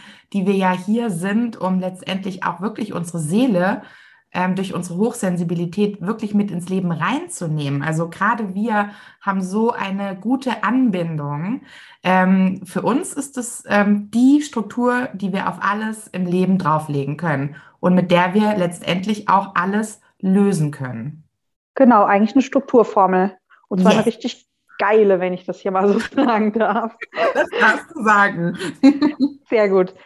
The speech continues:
Speaker 2: Dann fangen wir doch mal mit den Seelenebenen an.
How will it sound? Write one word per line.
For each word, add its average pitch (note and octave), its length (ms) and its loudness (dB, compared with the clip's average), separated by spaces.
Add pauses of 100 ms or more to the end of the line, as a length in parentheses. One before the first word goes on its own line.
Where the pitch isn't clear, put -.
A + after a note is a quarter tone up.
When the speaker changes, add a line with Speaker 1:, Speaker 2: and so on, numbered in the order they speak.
(120)
Speaker 2:
Dann A#3 200 0
fangen E4+ 260 -4
wir F#4 100 2
doch D4+ 160 0
mal C#4+ 180 2
mit C4+ 280 -2
den A#3 240 -2 (440)
Seelenebenen G#3+ 800 -2
an. D3+ 320 -8